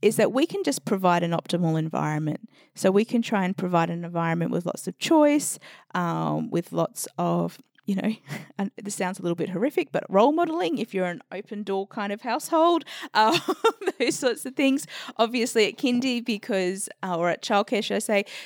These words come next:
they have the open doors, so they are seeing other children throughout the day. And we just have to wait patiently. As parents, you know, we are keen to get rid of the nappies.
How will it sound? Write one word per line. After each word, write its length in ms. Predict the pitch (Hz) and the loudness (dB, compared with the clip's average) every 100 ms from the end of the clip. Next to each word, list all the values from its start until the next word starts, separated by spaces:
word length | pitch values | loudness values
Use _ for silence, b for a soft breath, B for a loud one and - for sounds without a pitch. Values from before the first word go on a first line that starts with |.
| - | -4
they 160 | 185 180 | 0 2
have 280 | 202 180 - | 2 0 0
the 240 | 170 156 - - | -6 -6 -6 -2
open 280 | 170 196 | -2 0
doors, 260 | 196 196 - | 2 4 4
so 80 | 202 | 2
they 160 | 170 | 2
are 220 | - 185 185 | 4 2 2
seeing 320 | 208 202 196 | -2 0 0
other 180 | 196 196 | 0 -2
children 460 | - 185 190 190 | 0 0 0 -2
throughout 340 | - 185 185 - | -2 0 -2 -2
the 80 | 202 | -4
day. 460 | 208 208 190 233 B B B B _ - - - | 0 2 2 0 B B B B _ -18 -10 0
And 200 | 240 254 | 2 2
we 120 | 269 | 2
just 160 | 349 - | 0 -2
have 180 | 339 - | 0 2
to 100 | 277 | 4
wait 260 | 208 - | 4 2
patiently. 800 | - 165 - 185 - 160 165 185 _ _ 196 | -2 -4 -4 -6 -4 -4 -4 -8 _ _ -8
As 160 | 214 | -6
parents, 640 | - 233 220 240 320 - 214 | -2 2 4 4 2 -2 -2
you 60 | |
know, 140 | 190 190 | 0 2
we 140 | 202 | 0
are 220 | 196 202 | 0 -2
keen 280 | - 202 196 | -2 0 0
to 100 | 214 | -2
get 200 | 196 - | -6 -4
rid 140 | 190 | -4
of 60 | 190 | -4
the 80 | 185 | -4
nappies. 640 | 190 165 214 185 180 170 | -4 -2 -2 -2 -4 -6